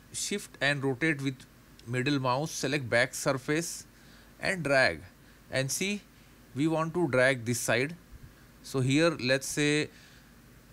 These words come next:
center distance twenty, so minus twenty, ten is going to be middle one. Here activate mirror. Now first mirror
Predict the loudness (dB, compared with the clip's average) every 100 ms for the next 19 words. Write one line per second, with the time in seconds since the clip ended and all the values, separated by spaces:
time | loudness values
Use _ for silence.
0 | -12 -2 -2 0 0 0 -4 -4 -4 -4
1 | -2 -2 -2 -4 -4 -4 -2 0 0 0
2 | -4 -6 -4 -2 -2 -4 -6 -2 -2 -4
3 | -12 -20 -20 -20 -20 -20 -20 -20 -8 -6
4 | -2 -2 -2 -2 -2 -2 0 0 0 -4
5 | -6 -12 -20 -20 -20 -20 -20 -20 -20 -20
6 | -20 -6 0 0 0 -4 -2 -2 -2 -2
7 | -2 -2 -4 -10 -18 -20 -20 -20 -10 -10
8 | -8 -4 -4 -4 -12 -20 -20 -20 -20 -20
9 | -20 -20 -20 -10 -2 0 0 -2